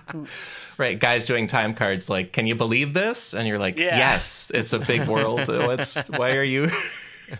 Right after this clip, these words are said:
Speaker 1: Yeah, that's absolutely right, Heather. Uh, and, and the, the study we've got here, it's, it's Slate covered a twenty twenty study from a team at Princeton and at the University of Washington.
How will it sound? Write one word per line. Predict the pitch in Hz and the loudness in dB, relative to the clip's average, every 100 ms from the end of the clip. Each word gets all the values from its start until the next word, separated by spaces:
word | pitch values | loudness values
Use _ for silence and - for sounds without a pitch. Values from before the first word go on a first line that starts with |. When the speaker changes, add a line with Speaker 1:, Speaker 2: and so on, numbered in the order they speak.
| - _ _ _ _ _ _ - | -16 _ _ _ _ _ _ -6
Speaker 1:
Yeah, | 170 107 101 | -2 0 0
that's | 190 190 | 0 0
absolutely | 156 113 95 | 2 2 2
right, | 90 | 0
Heather. | 85 101 - - | -2 -6 -6 2
Uh, | 117 113 113 - | 4 4 2 2
and, | 113 113 113 - - - | 2 2 0 -2 -4 0
and | 120 110 107 | 0 0 0
the, | 110 107 101 98 98 - - _ _ | 2 2 2 0 -2 -6 -16 _ _
the | 107 104 101 | 0 0 0
study | - 139 131 131 | 0 0 0 0
we've | 117 | 0
got | 110 101 | 0 2
here, | 101 98 95 | 2 2 0
it's, | 92 - | 0 0
it's | 90 95 | 0 0
Slate | - - 110 107 - | 0 2 0 -2 -2
covered | 110 101 92 | -2 0 -2
a | |
twenty | 90 104 98 | -2 -2 -2
twenty | 95 98 95 | -2 -2 -2
study | 95 - 95 95 | -2 -2 -2 -4
from | - 95 92 90 90 92 95 - | -2 0 0 0 -2 -4 -6 -6
a | 95 | -4
team | - 101 95 | -2 -2 -2
at | - | -2
Princeton | 117 110 - 104 98 | -2 0 0 0 0
and | 95 92 | 0 -2
at | 92 | -4
the | |
University | 95 92 92 - | -4 -2 -4 -4
of | 98 | -4
Washington. | 95 95 107 101 98 95 | -4 -4 -6 -6 -6 -8